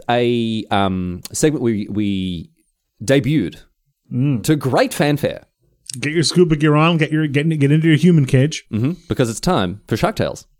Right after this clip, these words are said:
Speaker 2: Woohoo!
Speaker 1: And our first Shark Tale, not, I mean,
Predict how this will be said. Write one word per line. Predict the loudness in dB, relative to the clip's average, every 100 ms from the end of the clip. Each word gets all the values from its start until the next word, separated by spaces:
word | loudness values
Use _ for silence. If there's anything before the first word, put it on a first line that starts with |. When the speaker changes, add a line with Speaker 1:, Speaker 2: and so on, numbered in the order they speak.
| _ _
Speaker 2:
Woohoo! | 6 6 8 6 6 2 -6 _ _ _ _ _
Speaker 1:
And | -2 0
our | 0
first | -2 0
Shark | -2
Tale, | 0 0 2
not, | 0 -2 0
I | 0
mean, | 2